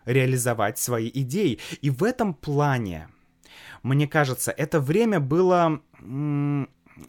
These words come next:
насыщено какой-то, наверное, реальной свободой. Да, эта свобода означала, что тебя могут убить.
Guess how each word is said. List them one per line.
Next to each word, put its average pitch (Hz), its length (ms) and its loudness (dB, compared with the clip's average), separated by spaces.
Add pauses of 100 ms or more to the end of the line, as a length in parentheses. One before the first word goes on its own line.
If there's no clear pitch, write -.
(340)
насыщено 156 960 2
какой-то, 156 560 0
наверное, 147 420 2
реальной 165 500 4
свободой. 117 920 -2 (260)
Да, 156 320 2
эта 170 220 0
свобода 143 600 2
означала, 131 480 0
что - 180 -4
тебя 123 300 0
могут 131 400 0
убить. 107 460 -6